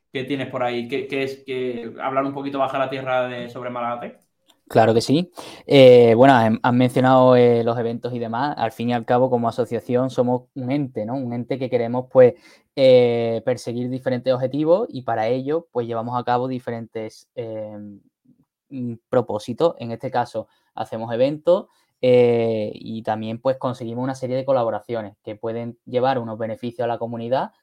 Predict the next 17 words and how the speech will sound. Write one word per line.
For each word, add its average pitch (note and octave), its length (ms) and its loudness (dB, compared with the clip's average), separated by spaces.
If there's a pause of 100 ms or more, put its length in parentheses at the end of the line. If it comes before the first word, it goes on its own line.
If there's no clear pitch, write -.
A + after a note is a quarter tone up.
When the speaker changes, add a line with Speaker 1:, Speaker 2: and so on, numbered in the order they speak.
Speaker 2:
de B2+ 80 -2
una B2 100 0
manera A2+ 300 -6
u G#2+ 100 -6
otra. G#2 240 -6 (480)
Eh, A2+ 340 0
tenemos A#2+ 320 -2
varias B2+ 280 2
ramas C#3 340 -2
que B2 140 -10
son B2 160 -8
las B2+ 100 -4
que - 80 -8
a A2+ 60 -4
día A#2 180 -4
de A#2 100 -4
hoy, B2 320 -2